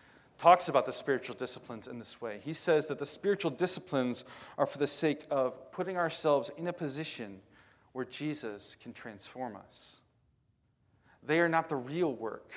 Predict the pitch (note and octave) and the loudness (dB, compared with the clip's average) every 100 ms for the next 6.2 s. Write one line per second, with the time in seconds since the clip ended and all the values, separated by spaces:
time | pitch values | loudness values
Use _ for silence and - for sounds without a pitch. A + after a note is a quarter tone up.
0 | - _ _ _ _ _ - C3 C3+ C#3 | -20 _ _ _ _ _ -14 -4 -2 0
1 | E3 E3 D#3 D3 D#3+ E3 D3+ C#3 B2 A2+ | 0 0 0 2 2 2 2 -2 -6 -6
2 | A#2 B2+ A#2 A2 A2 - - - - A#2 | -2 0 0 0 -2 -4 -20 -16 -10 -8
3 | A#2 G#2+ G2+ F2+ F#2+ - _ _ _ _ | -6 -6 -8 -10 -18 -20 _ _ _ _
4 | _ _ _ _ _ _ _ _ - - | _ _ _ _ _ _ _ _ -20 -20
5 | - - D#3 E3+ D3 - - C3+ B2+ B2+ | -12 0 2 4 2 -2 -6 -2 2 2
6 | B2 | 0